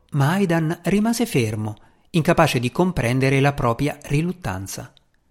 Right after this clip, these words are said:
Luke non aveva acceso alcuna luce, quindi la stanza era illuminata soltanto dal laboratorio alle loro spalle. Era ancora più piccola di quanto sembrasse dall'esterno.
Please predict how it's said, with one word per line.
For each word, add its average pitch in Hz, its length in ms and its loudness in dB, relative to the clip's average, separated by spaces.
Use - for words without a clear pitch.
Luke 151 300 4
non 120 200 2
aveva 110 260 2
acceso 120 440 0
alcuna 156 420 2
luce, 110 500 -4
quindi 156 240 0
la 139 120 4
stanza 185 420 0
era 127 120 2
illuminata 151 600 0
soltanto 147 560 -2
dal 117 180 -2
laboratorio 135 720 2
alle 131 180 2
loro 123 200 0
spalle. 98 580 -6
Era 247 160 0
ancora 117 380 0
più 190 240 -2
piccola 151 400 2
di 120 100 0
quanto 139 380 0
sembrasse 143 560 0
dall'esterno. 104 760 -4